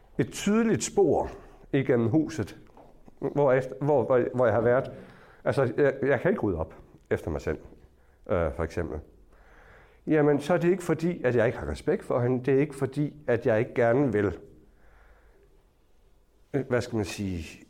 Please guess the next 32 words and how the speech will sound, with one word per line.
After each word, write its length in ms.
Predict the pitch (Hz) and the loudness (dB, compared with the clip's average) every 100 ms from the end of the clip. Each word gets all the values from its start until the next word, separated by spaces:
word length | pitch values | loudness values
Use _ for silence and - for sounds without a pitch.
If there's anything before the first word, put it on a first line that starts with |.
| - - 120 | -20 -12 -4
rydde 200 | 131 120 | 0 2
op 140 | 131 165 | 2 0
efter 220 | - 101 | -2 -4
mig 140 | 98 | -4
selv. 200 | - 117 - - - - - | -2 -4 -4 -20 -20 -20 -2
Men 220 | 143 131 | 0 2
når 100 | 117 | 2
jeg 120 | 113 | 2
er 60 | 104 | 0
færdig 400 | - 73 76 135 | -2 -2 -2 -2
med 100 | 104 | -2
noget, 300 | 67 64 80 | -4 -4 -4
så 120 | 127 | -6
ser 280 | - - 151 | -6 -4 -4
jeg 160 | 123 110 | -4 -4
det 140 | 151 | -4
bare 260 | - - - - | -4 -6 -6 -8
ikke. 220 | 220 - - _ _ | -10 -16 -20 _ _
Så 180 | - | -2
er 40 | 190 | 0
jeg 220 | 85 71 | 0 -2
videre. 260 | 139 262 254 - - - - - - - - - _ - 640 | -2 -2 -4 -8 -20 -20 -20 -20 -20 -20 -20 -20 _ -14 -4
Og 120 | 143 | -4
så, 520 | - - - 196 175 - - - - - - - _ _ | -4 -12 -2 2 2 0 -6 -14 -14 -20 -20 -20 _ _
så 160 | - 165 | -8 -8
ser 240 | - 185 | 0 0
jeg 140 | 101 101 | 2 0
ikke 120 | 113 | 0
det, 100 | 117 | 2
jeg 100 | 110 | 2
har 80 | 80 | 0
efterladt. 480 | 76 - 76 - | -4 -4 -8 -8